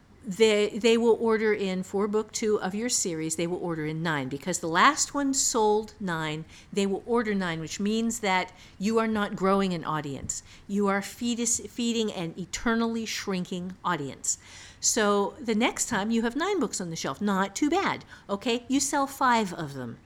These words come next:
okay? Book three, then they will sell, they will order in five of book three, which means you have half the shelf space. You will be spined out. You will not have the space that, that brings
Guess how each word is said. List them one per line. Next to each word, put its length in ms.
okay? 380
Book 400
three, 800
then 560
they 280
will 180
sell, 560
they 160
will 240
order 380
in 480
five 640
of 220
book 220
three, 380
which 220
means 220
you 80
have 180
half 340
the 60
shelf 280
space. 420
You 60
will 120
be 100
spined 440
out. 240
You 140
will 120
not 300
have 400
the 80
space 480
that, 340
that 260
brings 680